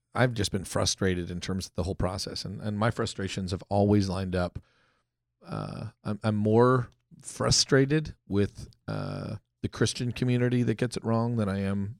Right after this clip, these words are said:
the world community that gets it wrong. Uh, I believe the kind of the judgment of God begins with the household of faith, kind of a,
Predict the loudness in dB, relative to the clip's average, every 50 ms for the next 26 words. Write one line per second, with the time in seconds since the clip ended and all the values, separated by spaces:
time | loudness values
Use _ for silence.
0 | _ -6 -4 -4 -2 -2 0 0 0 0 -2 -2 -2 -2 -2 0 0 0 0 0
1 | 2 0 0 -2 -2 -4 -6 -6 -2 -2 0 0 -2 -4 -8 _ _ _ _ _
2 | _ _ _ _ -6 -4 -4 -2 -2 -2 -2 0 0 2 2 0 0 -4 -10 -12
3 | _ -2 -2 -2 0 0 -2 -2 0 -2 -4 0 0 0 0 0 0 -2 -2 -2
4 | -2 -2 -2 0 0 0 -2 -2 -4 -2 -2 -2 -2 -2 -4 -6 -6 -4 -2 -2
5 | -2 0 0 -2 -2 -2 -4 -4 -4 -4 -4 -4 -6 -10 -10 -8 -8 -6 -4 -4
6 | -4